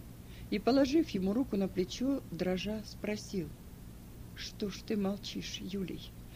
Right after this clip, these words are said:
Надеюсь, ты не принадлежишь этой секте и исповедуешь нашу веру? Скажи, скажи, наконец, что ты схвачен по ошибке».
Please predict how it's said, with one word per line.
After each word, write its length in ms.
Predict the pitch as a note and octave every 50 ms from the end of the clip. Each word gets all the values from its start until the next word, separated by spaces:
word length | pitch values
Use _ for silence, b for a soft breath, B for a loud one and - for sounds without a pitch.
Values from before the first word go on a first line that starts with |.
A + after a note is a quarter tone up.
| B B B B -
Надеюсь, 460 | E3 F#3 F#3 F#3 G#3+ A3 G3+ G#3 G3
ты 180 | - - - G#3
не 100 | G#3 F#3+
принадлежишь 800 | F3 - F#3+ G3+ G3 F#3+ F3+ F3 G3+ F#3+ F3+ A#3+ D4 C#4 - - -
этой 260 | F#3+ F3+ - F3 F3+
секте 560 | - - - - F#3+ F3 - - - E3+ - -
и 80 | - F3+
исповедуешь 640 | F3 - - - F#3 F#3 G#3 A3+ F3+ F3+ F3+ - -
нашу 340 | G3 A3 D4 D#4 - - G3+
веру? 300 | F3 F3 D#3 D#3+ D#3 D#3 - B B B B B B B B B
Скажи, 500 | - - - - G#3 F#3 - G3+ G3+ E3+ D3 -
скажи, 420 | - - - - A3+ G#3 B3+ D#4+
наконец, 640 | D4+ D4 C#4 - B3+ A#3+ A3+ G3 E3+ E3 - - -
что 200 | - - - G3+
ты 220 | G#3 - A#3 G#3+ G3
схвачен 540 | - - - F#3+ A3+ G#3 F#3+ - F#3+ F3+
по 140 | - - G3+
ошибке». 540 | A3 G#3 - - C4 - - - - D3+